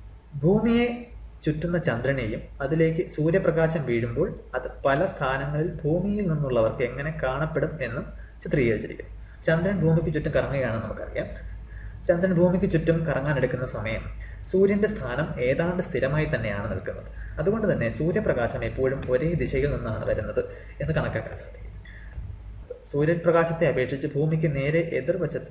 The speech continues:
ചന്ദ്രൻ നിൽക്കുമ്പോഴുള്ള അവസ്ഥയാണ്. ആ സമയത്ത് സൂര്യപ്രകാശത്താൽ പ്രകാശിതമാകുന്ന ചന്ദ്രൻ്റെ അർദ്ധഭാഗം മുഴുവൻ നമുക്ക് ഭൂമിയിൽ നിന്നും ദൃശ്യമാകും.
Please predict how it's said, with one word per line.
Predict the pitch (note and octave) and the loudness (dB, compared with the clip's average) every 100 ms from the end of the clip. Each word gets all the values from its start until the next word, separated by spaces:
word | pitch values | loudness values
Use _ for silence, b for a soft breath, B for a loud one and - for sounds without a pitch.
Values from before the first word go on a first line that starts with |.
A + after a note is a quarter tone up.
| - | -6
ചന്ദ്രൻ | A2+ C3 C3 | -2 -2 -2
നിൽക്കുമ്പോഴുള്ള | A#2 B2+ C3+ C#3 G2+ A2 | -4 -4 -2 0 2 0
അവസ്ഥയാണ്. | - - - - - | -2 -6 -8 -8 -10
ആ | - | -6
സമയത്ത് | F3+ E3+ E3+ D#3+ | -2 -2 -2 0
സൂര്യപ്രകാശത്താൽ | C#3 E3 E3 D#3+ D#3+ D#3+ E3 F#3+ | 0 2 4 4 2 2 2 2
പ്രകാശിതമാകുന്ന | D3 C3 C3 D#3+ D3 A#2 - C3 | 2 2 2 2 0 0 -4 -4
ചന്ദ്രൻ്റെ | B2+ C3 D3 D3 | -2 -2 -2 0
അർദ്ധഭാഗം | B2+ - - C3+ C#3 A#2+ | -2 -4 -4 -2 0 0
മുഴുവൻ | A#2 C#3+ - B B B B | 2 2 0 B B B B
നമുക്ക് | B2 C3+ C#3 A#2+ | -4 -2 -2 -2
ഭൂമിയിൽ | B2 C#3 B2+ | -2 0 -2
നിന്നും | B2+ A#2 | -2 -2
ദൃശ്യമാകും. | A2 C3+ A2 - | -2 -2 -4 -6